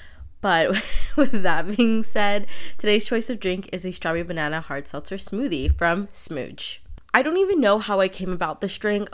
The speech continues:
but I believe I was at a store in Michigan and I was getting some choices of alcohol, and I came across a single can that said Smooch. And when I read the description,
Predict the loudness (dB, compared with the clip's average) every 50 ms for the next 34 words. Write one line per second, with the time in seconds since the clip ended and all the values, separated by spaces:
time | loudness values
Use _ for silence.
0 | -16 -10 -4 -2 0 0 2 0 0 -2 -4 -6 -4 -6 -6 -4 -6 -4 -2 0
1 | 2 2 2 0 -2 -4 0 0 0 0 0 -4 -6 -6 -6 -4 -4 -4 -4 -4
2 | -6 -6 -6 -6 -6 -6 -8 -8 -10 -8 -8 -8 -8 -8 -10 -12 -16 -20 -20 -20
3 | -20 -16 -6 -2 -2 0 0 0 -2 -2 -4 -4 -6 -6 -4 -4 -6 -8 -6 -6
4 | -6 -6 -6 -12 -18 -20 -20 -20 -18 -18 -12 -10 -10 -10 -8 -6 -6 -6 -6 -4
5 | -6 -6 -6 -6 -10 -14 -6 -2 0 0 0 0 -2 -4 -6 -10 -20 -20 -20 -20
6 | -20 -20 _ _ _ -20 -20 -18 -8 -4 0 0 0 0 0 -2 0 2 0 0
7 | -2 -4 -6 -2 0 0 0 0 -4 -12 -12 -14 -10 -10 -10 -8 -6 -4 -4 -2
8 | 0 -2 -2 -4 -4 -8 -2 0 0 0 0 -2 -4 -8 -14 -12 -8 -8 -8 -8
9 | -6 -4 -4 -4 -6 -8 -16 -18 -18 -18 -16 -12 -6 -4 -4 -4 -4 -6 -10 -12
10 | -12 -14 -14 -18 -20 -20 -20 -16 -6 -2 0 0 2 2 2 2 2 0 0 -2
11 | -2 -4 -4 -4 -4 -6 -6 -6 -4 -4 -4 -4 -2 -2 0 0 0